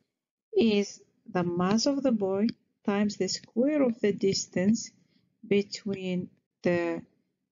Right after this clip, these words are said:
the buoy and the rotation point. The square of the distance will be just R squared. The moment of inertia of merry-go-round is given,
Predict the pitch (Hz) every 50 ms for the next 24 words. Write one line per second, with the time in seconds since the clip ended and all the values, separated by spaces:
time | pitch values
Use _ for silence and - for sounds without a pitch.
0 | _ _ _ - 170 165 170 - 170 165 170 180 208 240 269 262 - - - 202
1 | 196 180 180 175 180 180 - 180 185 180 - 185 180 180 - - - - - -
2 | - - - _ _ - - _ - 175 - - - _ - 208 208 202 190 180
3 | - 180 165 170 - 165 170 165 - - - 170 190 220 269 - - - 170 170
4 | 196 190 190 - - 190 202 233 233 - - - - 196 185 185 190 208 226 -
5 | _ _ _ - - - - - 202 190 175 170 175 175 - - - - - _
6 | _ _ _ _ _ _ _ _ _ _ _ _ _ _ _ - 202 202 202 208
7 | 220 226 220 214 214 208 - 214 202 - - 214 208 202 208 208 202 196 - -
8 | - 196 190 180 185 - - 196 190 180 - - 190 196 190 185 180 180 185 -
9 | 190 180 175 175 170 170 175 180 196 233 285 370 359 330 - _ _ _ _ _
10 | _ _ _ - 190 180 180 175 - - 175 175 170 170 170 175 202 -